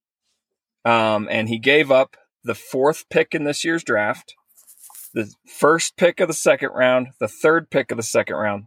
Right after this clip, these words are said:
the fourth pick of the second round, and the tenth pick of the second round, um, for Justin Jefferson.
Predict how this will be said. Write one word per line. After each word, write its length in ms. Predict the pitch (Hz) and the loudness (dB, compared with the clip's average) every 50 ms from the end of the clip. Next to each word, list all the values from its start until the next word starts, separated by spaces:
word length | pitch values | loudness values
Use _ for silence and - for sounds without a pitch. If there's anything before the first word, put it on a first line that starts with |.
| _ - | _ -18
the 80 | 113 | -18
fourth 440 | - - - 165 170 180 175 - - | -14 -4 0 2 4 4 2 2 0
pick 180 | - 120 - - | -2 0 0 0
of 60 | 101 | -6
the 80 | 95 | -4
second 300 | - - 104 98 - - - | 0 0 0 0 0 -6 -8
round, 320 | - 104 101 101 98 113 _ _ _ _ _ _ - | -6 -6 -6 -6 -8 -10 _ _ _ _ _ _ -8
and 160 | - 107 104 | -4 -2 -2
the 80 | 104 98 | -2 -4
tenth 460 | - - - 143 131 127 123 - _ | -6 -6 0 0 0 0 0 -4 _
pick 400 | - 117 110 95 - - - _ _ _ _ _ - | 0 0 0 0 -2 -8 -18 _ _ _ _ _ -4
of 140 | - 107 104 | -2 -2 -2
the 60 | 107 | -2
second 340 | - - 113 104 110 98 - | 0 2 2 2 2 0 0
round, 440 | - 104 98 92 92 95 95 - _ _ _ _ _ _ _ _ _ _ _ _ - | 0 0 0 -2 -4 -6 -10 -14 _ _ _ _ _ _ _ _ _ _ _ _ -4
um, 460 | 107 101 101 95 92 90 92 104 110 _ | 0 0 2 2 0 -2 -4 -8 -18 _
for 300 | - - - 101 95 92 | -6 -2 -2 -2 -2 -2
Justin 380 | 92 - 101 95 - - 95 95 | -2 -2 -2 -2 -2 -6 -8 -8
Jefferson. 500 | - - - - 80 82 - - - | -8 -10 -10 -10 -14 -16 -16 -16 -18